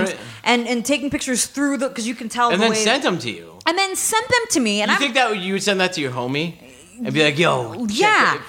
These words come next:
Speaker 2: like,
Speaker 1: he sent them to me,
Speaker 2: you
Speaker 1: and
Speaker 2: gotta
Speaker 1: it
Speaker 2: be
Speaker 1: w-,
Speaker 2: fucking mental.
Speaker 1: and, and it was even the context of the way he wrote it. Like, "You, you even look hot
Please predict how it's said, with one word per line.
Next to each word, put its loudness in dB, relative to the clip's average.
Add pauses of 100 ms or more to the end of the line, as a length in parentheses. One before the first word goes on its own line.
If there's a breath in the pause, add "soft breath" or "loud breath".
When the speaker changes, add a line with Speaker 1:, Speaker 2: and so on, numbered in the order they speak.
(100)
Speaker 2:
like, 2
Speaker 1:
he 4
sent 0
them 2
to 0
me, 0
Speaker 2:
you 2
Speaker 1:
and 2
Speaker 2:
gotta 4
Speaker 1:
it 0
Speaker 2:
be 0
Speaker 1:
w-, -8
Speaker 2:
fucking -4
mental. -2
Speaker 1:
and, 0
and 0
it -2
was 0
even -2
the 2
context 0
of -12
the -2
way 2
he -2
wrote 4
it. -2
Like, -4 (160)
"You, -2
you 4
even 2
look 2
hot 2